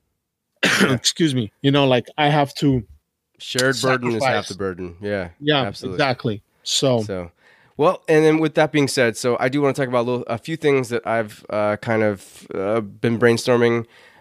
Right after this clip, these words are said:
Speaker 2: Um, first of all, I do want to kind of put out a, a, I don't know, uh, an all points bulletin there. If you guys are, any of you guys are interested in writing for Explorminate, we'd love to have you. Uh, clearly, there's, like, some sort of process where we, we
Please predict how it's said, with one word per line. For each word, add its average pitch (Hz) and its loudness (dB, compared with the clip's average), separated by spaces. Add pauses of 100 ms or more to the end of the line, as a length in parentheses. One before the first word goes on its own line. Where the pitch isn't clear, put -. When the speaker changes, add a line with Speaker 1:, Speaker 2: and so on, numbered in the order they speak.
Speaker 2:
Um, 104 2
first 139 2
of 131 0
all, 127 2
I 123 0
do 151 0
want 135 2
to 123 -10
kind 135 -2
of 120 -2
put 127 -2
out 123 4
a, 110 -4
a, 104 -6 (220)
I - -8
don't 139 0
know, 107 2
uh, 92 -10
an 117 -4
all 120 6
points 127 -2
bulletin 110 -2
there. 92 -2
If 110 -6
you 143 -6
guys 151 4
are, 117 2
any 160 0
of 165 2
you 170 0
guys 127 4
are 117 2
interested 107 -2
in 98 0
writing 98 0
for 98 -6
Explorminate, 101 0
we'd 104 -6
love - 0
to 107 0
have 101 0
you. 104 -2 (400)
Uh, 101 0
clearly, 131 4
there's, 110 2
like, 110 0
some 113 -4
sort 113 2
of 104 -2
process 107 2
where 107 2
we, 101 -2
we 113 -4